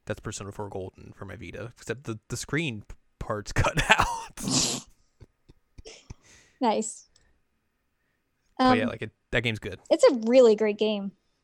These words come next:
Speaker 2: Um, are you ready for the one that you may find very, very shocking for me?
Speaker 1: Yes.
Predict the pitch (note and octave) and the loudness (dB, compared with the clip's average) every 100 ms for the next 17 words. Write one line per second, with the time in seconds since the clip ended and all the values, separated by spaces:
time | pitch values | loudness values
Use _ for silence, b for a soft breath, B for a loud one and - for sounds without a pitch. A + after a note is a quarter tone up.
0 | _ _ _ _ _ - _ _ _ _ | _ _ _ _ _ -20 _ _ _ _
1 | _ _ _ - B3 B3 B3 A#3+ B3 A#3+ | _ _ _ 4 6 8 8 8 6 2
2 | A#3+ C#4 E4+ E4+ E4 F4 F4+ F4 D4+ C4+ | 4 4 6 8 8 8 6 4 6 6
3 | C#4 C4+ C4 A#3+ C4 A#3+ A#3+ B3 B3 A#3 | 6 4 4 4 4 6 6 6 2 0
4 | A#3 A3+ - A3 A3 A3 A3+ A3+ A3+ - | 0 -2 -4 -2 0 2 2 2 0 2
5 | B3+ A#3+ A3 G#3 G#3 G3+ G3+ G#3 _ _ | 2 0 -4 -6 -6 -6 -8 -12 _ _
6 | _ _ _ _ _ _ _ _ _ _ | _ _ _ _ _ _ _ _ _ _
7 | _ _ _ _ _ _ _ _ _ _ | _ _ _ _ _ _ _ _ _ _
8 | _ _ _ - - - - - | _ _ _ -6 -4 -6 -14 -16